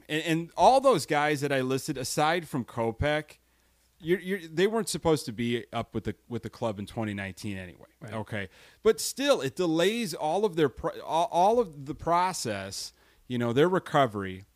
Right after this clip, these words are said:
Speaker 1: And
Speaker 2: Right.
Speaker 1: that's, and that's all question mark, whether they come back or not. So, yes, w-, you know, the Sox farm system is loaded. It's top three, it's top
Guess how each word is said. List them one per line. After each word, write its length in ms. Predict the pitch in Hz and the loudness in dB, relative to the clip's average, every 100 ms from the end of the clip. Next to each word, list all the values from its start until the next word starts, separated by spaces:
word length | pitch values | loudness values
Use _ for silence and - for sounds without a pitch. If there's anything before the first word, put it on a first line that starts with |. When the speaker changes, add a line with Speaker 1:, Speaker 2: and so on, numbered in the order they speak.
| - | -4
Speaker 1:
And 120 | 190 208 | 0 2
Speaker 2:
Right. 60 | 247 - | 2 -2
Speaker 1:
that's, 140 | - | -8
and 120 | 202 | -2
that's 200 | 247 240 | -2 -4
all 300 | - 185 240 | -6 -4 -2
question 580 | 233 - 262 - - 277 | 0 4 4 2 0 0
mark, 360 | 226 104 - - | 0 -2 -4 0
whether 240 | 208 233 | 0 4
they 140 | 220 214 | 2 2
come 280 | - 202 | -2 -2
back 340 | 202 226 254 226 | 0 -2 -2 -4
or 80 | 185 | -4
not. 260 | 104 110 | -4 -6
So, 300 | - 190 170 - - - _ _ _ _ | -2 0 0 -6 -20 -20 _ _ _ _
yes, 640 | - 196 214 117 - - - | 0 4 4 2 -2 -6 -8
w-, 280 | 156 143 143 | -12 -12 -14
you 220 | 127 160 | -8 -4
know, 60 | 160 | -2
the 120 | 147 | -2
Sox 440 | - 180 190 - | 0 0 0 -4
farm 300 | - 170 170 | -2 0 0
system 680 | 151 156 147 - 147 147 - _ _ - _ - _ - | 0 -4 -4 -2 -2 -2 -8 _ _ -20 _ -20 _ -6
is 220 | 143 110 | -2 -2
loaded. 560 | 113 120 131 147 156 143 - | 2 4 4 2 -2 -6 -14
It's 200 | 110 - | -14 -12
top 380 | - 139 139 - | -6 0 0 -2
three, 300 | - 139 135 | -4 0 0
it's 180 | 123 - | -2 -6
top 320 | 127 131 131 | -4 -4 -4